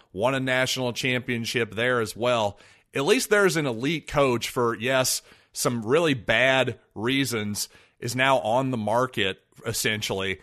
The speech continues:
He's, he's openly said that he's not gonna finish his career in Iona. This is a stepping stone for him. So clearly Rick Pitino is looking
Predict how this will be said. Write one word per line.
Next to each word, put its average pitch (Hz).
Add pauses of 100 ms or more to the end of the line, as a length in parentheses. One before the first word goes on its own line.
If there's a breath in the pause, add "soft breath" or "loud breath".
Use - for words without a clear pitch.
(100)
He's, 180
he's 175
openly 147
said 107
that 92
he's 117
not 113
gonna 95
finish 104
his 90
career 92
in 80
Iona. 80
This 135
is 131
a 95
stepping 92
stone 78
for 85
him. 73
So 92
clearly 190
Rick 123 (300 loud breath)
Pitino 120
is 98
looking 117